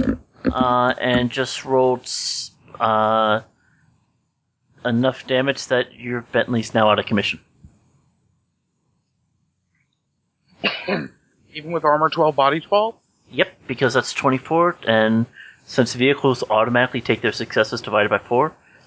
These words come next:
Speaker 1: uh, that's six damage reduction to each of them. So that was seven and four damage.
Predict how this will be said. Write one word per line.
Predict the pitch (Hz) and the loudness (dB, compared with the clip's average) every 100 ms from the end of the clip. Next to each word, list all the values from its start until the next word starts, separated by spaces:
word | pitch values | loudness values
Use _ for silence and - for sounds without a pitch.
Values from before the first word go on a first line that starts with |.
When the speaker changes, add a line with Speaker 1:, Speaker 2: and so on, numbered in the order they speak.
| - - - - | -12 -6 -4 -2
Speaker 1:
uh, | 110 107 104 | 0 2 2
that's | 101 - | 0 -2
six | - 139 - - | -4 -4 -2 0
damage | 120 120 120 | 0 0 0
reduction | 120 - 120 | -2 -2 -6
to | - | -8
each | 104 - | -8 -4
of | 151 | -2
them. | 190 208 _ _ _ _ _ _ _ _ _ _ _ _ _ _ _ - | -2 -4 _ _ _ _ _ _ _ _ _ _ _ _ _ _ _ -14
So | - 120 107 | 0 2 4
that | 113 | 2
was | 110 | 0
seven | - - 131 139 | -4 -2 0 0
and | 117 | 0
four | 120 104 | 0 2
damage. | 92 - - - - | 0 -2 -6 -8 -8